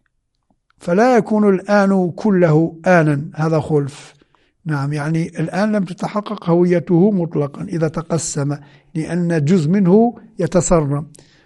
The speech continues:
وإذا كان موجودا فالحركة الواقعة فيه غير منقسمة.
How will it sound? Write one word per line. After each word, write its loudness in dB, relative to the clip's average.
وإذا 4
كان 4
موجودا 4
فالحركة 2
الواقعة 4
فيه 2
غير 8
منقسمة. -2